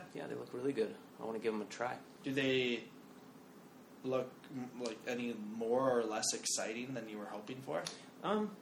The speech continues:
Speaker 1: they look good. I'm
Speaker 2: Yeah.
Speaker 1: not like, "I need them."
Speaker 2: No.
Speaker 1: I've got a, like, a close to brand new pair of Shadows that I'm skating, and
Speaker 2: Yeah.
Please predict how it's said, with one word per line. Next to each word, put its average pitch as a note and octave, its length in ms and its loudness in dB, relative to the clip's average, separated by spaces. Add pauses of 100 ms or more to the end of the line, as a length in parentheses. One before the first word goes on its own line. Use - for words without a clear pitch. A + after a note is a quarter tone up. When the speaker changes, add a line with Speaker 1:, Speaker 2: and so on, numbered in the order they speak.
Speaker 1:
they E3 100 6
look - 380 -2
good. C3+ 380 6 (240)
I'm B2+ 120 6
Speaker 2:
Yeah. C#3 60 12
Speaker 1:
not C3 180 10
like, A2 200 2
"I G#2 160 6
need G2+ 380 0
them." F#2 300 -2 (220)
Speaker 2:
No. A#2+ 140 2
Speaker 1:
I've B2 140 2
got D3 140 10
a, - 360 0
like, A2 160 -2
a G#2+ 80 -2 (800)
close C3 400 6
to - 100 6
brand G#2+ 460 6
new G#2+ 160 2
pair G#2 300 2
of G#2 80 -2
Shadows A2 500 2
that A#2 120 0
I'm A2+ 140 -2
skating, B2+ 460 0
and A2+ 140 -8
Speaker 2:
Yeah. A#2+ 120 -4